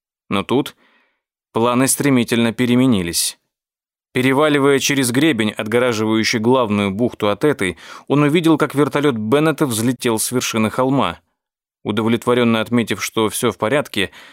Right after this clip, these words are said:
Дункан двинулся вниз по склону, но считанные секунды спустя над островом громыхнул звучный взрыв. Он обернулся как раз в тот момент, когда вертушка клюнула носом, взбаламутив тучу дыма.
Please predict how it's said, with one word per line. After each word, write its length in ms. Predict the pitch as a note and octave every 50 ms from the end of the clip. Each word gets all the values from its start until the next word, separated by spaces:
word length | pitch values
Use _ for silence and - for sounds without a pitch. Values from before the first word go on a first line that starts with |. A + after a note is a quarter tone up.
| - _ _ _ _ -
Дункан 360 | G#2+ B2 B2+ A#2+ - C3+ B2
двинулся 420 | A#2+ B2+ B2+ B2+ B2 - - B2+
вниз 240 | A#2 B2+ C3+ B2 -
по 120 | - C3+
склону, 520 | B2+ - - - E3+ D3+ A2+ F#2+ F2+ E2+ - _ _ _ _ _ _ _ _ _ _ _ _ -
но 80 | A2
считанные 560 | A2 - - - D#3 C3+ C#3 B2 A2+ A2 A2
секунды 480 | G#2+ - - - - - C#3+ B2+ A2 A2+
спустя 480 | G#2 - - - A2+ - - - D3+ C#3
над 200 | A#2 G#2+ G2+ B2
островом 560 | D3+ C3+ - - A#2+ A2 G2+ G2 F#2+ F2+ - _ _ _ _ _ _ _ _ _
громыхнул 600 | G2+ F#2+ A#2+ C#3+ D3 D3+ C#3+ C3+ - D#3 D#3 C#3+
звучный 600 | B2 G#2 A2 A#2+ A#2 C#3+ C3+ B2 - - B2+ B2
взрыв. 600 | A2 G2 F#2+ G#2 A#2 A2+ G#2+ G2 F2 - - - _ _ _ _ _ _ _ _ _ _ _ _ _
Он 140 | B2 B2 C3
обернулся 520 | C3 B2+ C#3+ C3 C3+ D#3 D#3+ C3+ - D3
как 160 | C3 C#3 B2 -
раз 220 | C3+ D3+ C#3+ -
в 100 | - -
тот 200 | - D3 - -
момент, 360 | C#3 C3+ C3+ C#3+ D3 C#3+ C3
когда 220 | - C3+ A#2+ B2 C3
вертушка 520 | A#2+ B2+ A#2+ - C#3 C3 - - - A#2
клюнула 360 | - A#2+ C3 B2+ A#2+ A#2 A#2
носом, 420 | A#2 B2+ C#3+ C3 - D3+ C#3 B2 - - - - - _ _
взбаламутив 800 | - G2 G#2 A2+ A2+ D3 C#3+ C#3 C3+ C3 C3 B2 - C3+ - -
тучу 320 | - - A#2+ - - C3+
дыма. 520 | B2+ A#2+ B2 C#3 A#2+ G#2 F2+ E2+ E2+ -